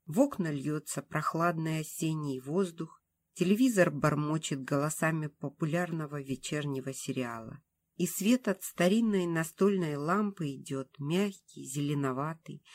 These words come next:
и книг хороших на стеллажах полно, можно почитать на ночь.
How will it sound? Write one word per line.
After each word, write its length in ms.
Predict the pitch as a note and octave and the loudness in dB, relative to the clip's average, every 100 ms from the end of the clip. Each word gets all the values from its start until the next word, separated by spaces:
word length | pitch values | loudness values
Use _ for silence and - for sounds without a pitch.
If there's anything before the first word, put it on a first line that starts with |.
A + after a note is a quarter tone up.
| - - - | -20 -18 -4
и 100 | F3 | -2
книг 360 | - A3 C#4 | 4 6 4
хороших 680 | - G3+ G3 G3+ - F3 - | 0 0 0 0 -2 -6 -4
на 100 | D#3+ | -6
стеллажах 760 | - - D#3+ E3 D#3 D#3+ D#3 - | -6 -6 -4 -2 -2 -4 -6 -6
полно, 540 | D3 D3 C#3+ C#3+ C#3+ - _ - | -6 -4 -4 -6 -8 -14 _ 2
можно 340 | F#3 G3+ F3+ | 2 4 2
почитать 640 | E3 D#3 C#3+ - D3 D3+ - | 0 -6 -8 -4 -4 -4 -6
на 180 | C#3+ C#3 | -6 -6
ночь. 320 | C3+ C3 | -10 -14